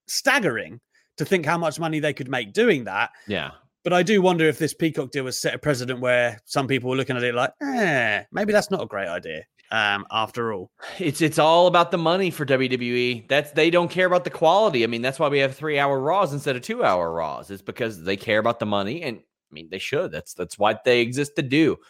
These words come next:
Speaker 2: They, they don't exist to make Sean Ross Sapp happy on Mondays, that's for sure.
Speaker 1: <laughs>
Speaker 2: They exist to make more money, and they're doing really good at it. Um, I, sometimes you do have to weigh quality over quantity and how that affects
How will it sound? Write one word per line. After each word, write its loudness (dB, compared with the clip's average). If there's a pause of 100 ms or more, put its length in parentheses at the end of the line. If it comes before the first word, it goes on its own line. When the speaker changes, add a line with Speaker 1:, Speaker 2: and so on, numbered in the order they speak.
(260)
Speaker 2:
They, 4
they 6
don't 2
exist 0
to -4
make 2
Sean 2
Ross 2
Sapp 2
happy 0
on 0
Mondays, -2
that's -4
for -14
sure. -6
Speaker 1:
<laughs> -4
Speaker 2:
They 6
exist 0
to -4
make -2
more -4
money, 0
and 0
they're 0
doing -2
really 2
good 2
at 2
it. -2 (600)
Um, -2 (440)
I, 2 (140)
sometimes 2
you 0
do 2
have 0
to 0
weigh 4
quality 2
over 0
quantity -2
and -8
how -4
that -2
affects -4